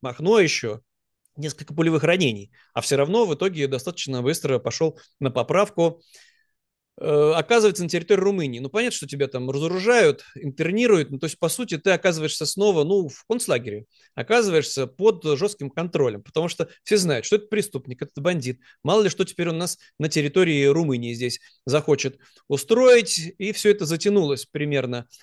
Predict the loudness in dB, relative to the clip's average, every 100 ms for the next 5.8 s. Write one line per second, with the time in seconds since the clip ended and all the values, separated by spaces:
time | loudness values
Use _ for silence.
0 | _ -2 0 0 0 0 0 0 -4 0
1 | 2 2 2 2 0 -6 -2 -2 -2 -6
2 | _ -2 -2 0 0 0 -4 -6 -2 -2
3 | -4 _ -10 -6 -4 -2 0 0 0 -2
4 | -4 -2 2 2 4 2 2 -2 -6 -20
5 | _ _ -2 0 0 -2 -16